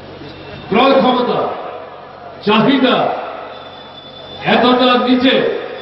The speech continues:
নানা দিক থেকে স্বাধীনতার পর আমাদের দেশে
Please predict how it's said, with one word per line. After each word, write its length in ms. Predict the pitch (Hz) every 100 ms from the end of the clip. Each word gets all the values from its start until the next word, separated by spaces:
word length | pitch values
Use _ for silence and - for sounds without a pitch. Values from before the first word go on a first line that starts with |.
| - - - - - - - - - - - - - - - - - - - - - - - - - - - - - - 440 403 - - - - - - - 143
নানা 320 | 262 277 277
দিক 260 | 277 277
থেকে 200 | - -
স্বাধীনতার 460 | 247 269 302 311 311
পর 340 | - 320 330 - - - - - - - - - -
আমাদের 380 | 214 285 311 254
দেশে 440 | 320 320 302 -